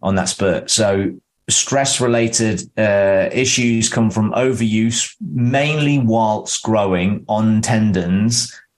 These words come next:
uh, and it tends to be a, a, an ins-, uh, at the origin of the tendon, so where the bone meets, where the tendon goes into the bone, it's around there, and that's where the pain comes from. And,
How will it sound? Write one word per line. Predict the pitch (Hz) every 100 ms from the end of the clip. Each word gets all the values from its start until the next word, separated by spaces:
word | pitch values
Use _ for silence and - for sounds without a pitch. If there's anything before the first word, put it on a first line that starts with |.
| _ - -
uh, | 104 101 -
and | 110 110
it | -
tends | - 117 113
to | 104
be | 104 98
a, | 90 95 -
a, | 101 95 95 101
an | 104
ins-, | 101 - -
uh, | 107 101 95 - _ _ -
at | 107 104 - - - _ 110
the | 107 92 -
origin | 123 123 120 113 90 82 90 101 113 -
of | 95 95 92 -
the | 101
tendon, | 95 101 101 92 85
so | 90 98
where | 92 98 95
the | 95
bone | 92 104 98 98 98
meets, | 95 92 92 - - - _ -
where | 107 104
the |
tendon | 107 110 107 98
goes | 95 98
into | 98 95 90
the |
bone, | 90 98 90 90
it's | 90 95
around | 92 104 98 98
there, | 92 82 90 117 - - -
and | 90 98 101
that's | - 104
where |
the | 95 95
pain | 98 95
comes | 92 87 87
from. | 76 85 92 - _ -
And, | 92 92 95 95 95